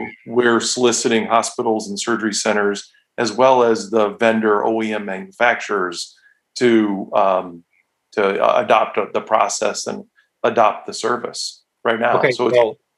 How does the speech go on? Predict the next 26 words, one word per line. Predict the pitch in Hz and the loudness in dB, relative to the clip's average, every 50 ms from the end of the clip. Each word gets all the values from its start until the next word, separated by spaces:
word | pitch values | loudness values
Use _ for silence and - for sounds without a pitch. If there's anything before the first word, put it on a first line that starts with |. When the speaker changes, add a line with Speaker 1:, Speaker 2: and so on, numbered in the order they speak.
| _ _ _ _ _ _ _ _ _ _ | _ _ _ _ _ _ _ _ _ _
Speaker 2:
let | - 139 131 | -2 2 2
me, | 139 139 135 135 | 4 4 4 2
let | 135 131 | 2 2
me | 135 131 | 2 2
make | 127 | 2
Speaker 1:
reducing | 127 120 120 - 143 | 2 0 0 0 -2
Speaker 2:
sure | 135 120 | 0 0
I | 117 | 4
got | 117 131 127 - | 4 4 2 2
Speaker 1:
pressures | - - - | 0 -2 -4
Speaker 2:
this. | 104 101 | -4 -12
Speaker 1:
of | - | -14
supply | - - _ _ 107 104 101 98 | -18 -20 _ _ 2 2 2 0
chain. | - - 98 98 98 98 98 _ _ _ _ _ _ _ _ _ _ _ _ _ _ _ _ _ _ - | -4 -8 -10 -10 -12 -14 -20 _ _ _ _ _ _ _ _ _ _ _ _ _ _ _ _ _ _ 2
Speaker 2:
Got | 127 120 117 113 110 | 4 4 4 4 2
it. | 104 107 _ _ _ _ _ _ _ _ | -2 -4 _ _ _ _ _ _ _ _
So | - - 165 147 | -2 2 4 4
with | 139 139 147 139 - | 6 4 4 2 2
certain | - 180 185 170 160 156 | 2 4 4 4 2 -4
types | - 139 139 151 151 - - | 0 2 2 2 2 0 -10
of | 127 | -10
surgeries, | - - 160 147 143 127 120 120 117 104 | -2 0 2 2 2 0 -2 -6 -4 -4
you're | 113 113 | -6 -8
saying, | 104 - - 117 107 107 110 113 | -6 -4 -4 -4 -2 -4 -6 -6
with, | 117 113 _ _ | -8 -12 _ _
like, | 131 123 120 113 - - | 2 2 2 0 -6 -20